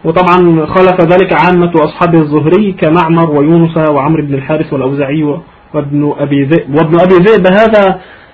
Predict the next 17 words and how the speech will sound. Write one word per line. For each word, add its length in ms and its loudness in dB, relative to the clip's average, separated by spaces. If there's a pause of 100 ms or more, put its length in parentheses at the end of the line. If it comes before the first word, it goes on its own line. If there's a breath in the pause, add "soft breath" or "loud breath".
(160)
آه، 280 -2 (100)
هو 180 4
ابن 140 2
أبي 200 2
ذئب، 400 2
يعني 260 4
لا 80 4
أستطيع 460 0 (140)
أن 60 0
أقول 280 2
لك 240 2
ذلك، 460 2
وارجع 480 2
إلى 340 2
كلام 300 2
الإمام 640 2 (200)
أحمد 720 0